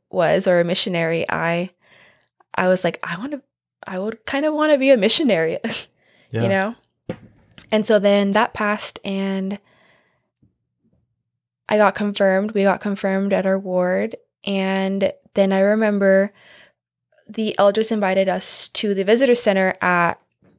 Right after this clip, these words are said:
Speaker 1: the temple in Santa Monica, where they have new member devotionals every last Sunday of the month. And I heard speakers giving their conversion stories, and I walked in and I see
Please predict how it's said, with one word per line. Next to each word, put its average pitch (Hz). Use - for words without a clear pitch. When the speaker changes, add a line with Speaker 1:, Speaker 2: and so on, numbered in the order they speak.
Speaker 1:
the 196
temple 180
in 175
Santa 180
Monica, 180
where 196
they 185
have 190
new 247
member 226
devotionals 190
every 185
last 180
Sunday 180
of 180
the 185
month. 175
And 190
I 185
heard 196
speakers 202
giving 190
their 185
conversion 190
stories, 196
and 214
I 208
walked 202
in 262
and 208
I 208
see 233